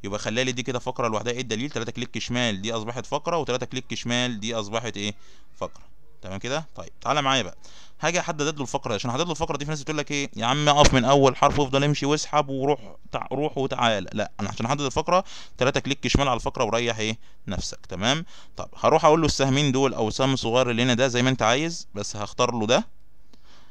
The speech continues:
وهروح اقول له لاين سبيسنج اوبشن.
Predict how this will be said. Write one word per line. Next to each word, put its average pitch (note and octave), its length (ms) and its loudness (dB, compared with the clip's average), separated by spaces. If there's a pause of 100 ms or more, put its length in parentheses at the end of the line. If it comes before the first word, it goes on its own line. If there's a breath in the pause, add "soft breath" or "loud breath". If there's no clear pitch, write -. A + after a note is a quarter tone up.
(300 soft breath)
وهروح B2+ 380 6
اقول C3+ 220 8
له C3 80 4
لاين B2+ 280 6
سبيسنج A2 440 0
اوبشن. D#3+ 420 4